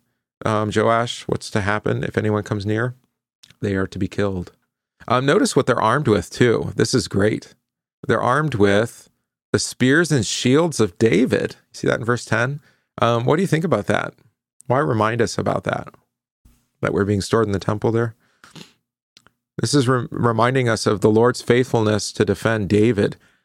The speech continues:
um, even as he did, you know, in those, in the days of David, even without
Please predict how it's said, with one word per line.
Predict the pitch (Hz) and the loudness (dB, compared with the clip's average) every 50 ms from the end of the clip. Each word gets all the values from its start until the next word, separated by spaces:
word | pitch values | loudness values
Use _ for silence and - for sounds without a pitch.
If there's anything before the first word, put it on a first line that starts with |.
| _ - - | _ -6 -4
um, | - 104 101 101 98 95 92 87 _ | -2 0 0 0 -2 -2 -4 -8 _
even | - - 123 110 117 110 | 0 0 0 2 2 0
as | 107 107 98 - - | 0 -2 -2 -2 0
he | - 110 104 | 0 0 0
did, | - - 110 107 104 101 98 95 - _ _ _ _ _ _ - - | 2 2 2 4 4 2 0 -4 -8 _ _ _ _ _ _ -8 -4
you | 110 | -2
know, | 101 95 95 98 - | -2 -2 -2 -2 -2
in | - - 110 | -2 0 0
those, | 107 110 120 117 - - | 2 0 0 0 -2 -2
in | - - 104 | -2 0 0
the | 101 98 | 2 2
days | 107 113 117 110 | 2 2 2 0
of | 107 90 | -2 0
David, | - 120 127 117 98 101 98 101 107 - | 2 2 2 2 0 0 -2 -2 -6 0
even | - 123 120 120 | 0 2 2 2
without | 110 107 117 120 123 131 113 - | 0 2 2 2 2 2 0 -4